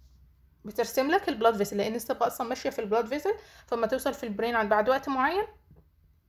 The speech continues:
هما بيبقوا عارفينه بتوع الاشعه، ويبدا يصور الصوره بتاعه الاشعه المقطعيه يظهر لك البلاد فيسل. ده الميدل سيريبرال ارتري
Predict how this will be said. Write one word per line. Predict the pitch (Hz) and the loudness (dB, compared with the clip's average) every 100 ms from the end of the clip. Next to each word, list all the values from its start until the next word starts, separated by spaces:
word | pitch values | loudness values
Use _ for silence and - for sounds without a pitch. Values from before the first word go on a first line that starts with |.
| - 254 | -10 -2
هما | 262 | 0
بيبقوا | 254 226 | 4 2
عارفينه | 220 214 285 302 | 2 -2 -4 -4
بتوع | - 269 | -4 -4
الاشعه، | 247 202 311 403 - - - - | -4 -2 -2 -2 -6 -20 -10 -2
ويبدا | 269 - 247 254 233 | -2 0 -2 2 2
يصور | 226 262 254 | 4 6 4
الصوره | - 269 | 4 0
بتاعه | 262 254 | 2 0
الاشعه | 254 - 277 | 0 0 2
المقطعيه | 277 240 226 247 330 | 2 0 0 0 0
يظهر | 233 247 | 0 -2
لك | 254 233 | -2 -4
البلاد | 214 208 | -6 -6
فيسل. | 202 185 - - - - | -8 -12 -20 -20 -20 -4
ده | 233 | 0
الميدل | 247 254 247 | 2 2 2
سيريبرال | 240 240 247 208 | 2 2 2 4
ارتري | 240 - 214 202 | 2 2 -6 -8